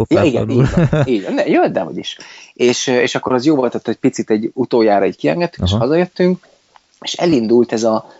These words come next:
Speaker 1: sajtódömping, amit én azt gondoltam, hogy nagyon élvezni fogok, és tulajdonképpen nagyon élvezem is, csak egy bizonyos szám fölött így elveszti az ember így a realitás érzékét. Tehát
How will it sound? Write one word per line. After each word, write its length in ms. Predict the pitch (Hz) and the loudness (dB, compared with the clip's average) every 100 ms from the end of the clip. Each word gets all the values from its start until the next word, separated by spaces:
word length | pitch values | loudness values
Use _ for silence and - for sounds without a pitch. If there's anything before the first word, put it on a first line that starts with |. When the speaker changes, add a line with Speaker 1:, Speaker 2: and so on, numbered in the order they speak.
| _ | _
Speaker 1:
sajtódömping, 1200 | - - 90 101 - 101 98 92 82 76 92 92 | -10 -2 -2 -2 0 0 2 -2 -4 -4 -4 -2
amit 240 | 110 127 147 | -2 -2 -2
én 180 | 139 - _ _ _ | -2 -4 _ _ _
azt 200 | 160 147 | -6 -2
gondoltam, 800 | 127 117 110 107 _ _ _ 110 | -2 0 -2 -2 _ _ _ -4
hogy 120 | 107 | -2
nagyon 280 | 107 98 101 | -2 0 0
élvezni 440 | 95 98 98 95 | 0 0 -2 -4
fogok, 340 | 95 87 131 - | -10 -4 -4 -4
és 100 | - | -4
tulajdonképpen 560 | 120 120 - 123 131 | -2 -2 -4 -6 -4
nagyon 380 | 131 165 190 123 | -4 -2 0 0
élvezem 520 | 113 113 107 95 92 | 0 0 -2 -4 -2
is, 280 | 143 196 - _ - _ _ | -2 -2 -6 _ -20 _ _
csak 160 | - - | -10 -4
egy 140 | 107 | -2
bizonyos 520 | 120 220 139 110 107 | 0 0 0 0 -2
szám 440 | - - 151 123 110 | -8 -4 -2 -2 -4
fölött 460 | - 113 139 147 | -4 -2 -2 0
így 120 | 143 143 | -2 0
elveszti 540 | 147 131 107 - - | 2 2 0 -2 -4
az 100 | 104 | -2
ember 280 | 107 101 101 | -2 0 0
így 140 | 98 | 0
a 60 | 98 | 0
realitás 500 | 92 87 - 69 - | 0 -2 -2 -4 -2
érzékét. 400 | 90 90 - - | -2 -2 -6 -8
Tehát 180 | 110 | -10